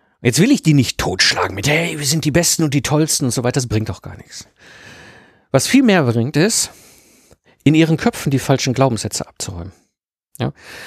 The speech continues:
Und ich kenne sie alle, die Glaubenssätze zu meinem Lastenheft Product as Service, ne, zu dem, dass ich Ihnen ins Lastenheft schreibe in zwei Wochen.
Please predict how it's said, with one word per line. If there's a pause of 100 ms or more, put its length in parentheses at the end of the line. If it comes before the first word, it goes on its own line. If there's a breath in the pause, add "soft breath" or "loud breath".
(280 loud breath)
Und
ich
kenne
sie
alle,
die
Glaubenssätze
zu
meinem
Lastenheft (480)
Product
as
Service,
ne,
zu
dem,
dass
ich
Ihnen
ins
Lastenheft
schreibe
in
zwei
Wochen.